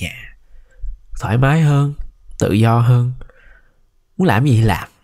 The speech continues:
không ai quản, không ai nói gì hết. Nhưng mà khi mà mình đi rồi á, thì mình thấy là ước gì có người quản, ước gì có người, ờ, ép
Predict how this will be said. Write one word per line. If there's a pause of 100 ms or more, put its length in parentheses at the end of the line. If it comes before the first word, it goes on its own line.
(640)
không
ai
quản,
không
ai
nói
gì
hết. (1040)
Nhưng
mà
khi
mà
mình
đi
rồi
á, (1200)
thì
mình
thấy
là (460)
ước
gì
có
người
quản, (1300)
ước
gì
có
người, (800)
ờ, (140)
ép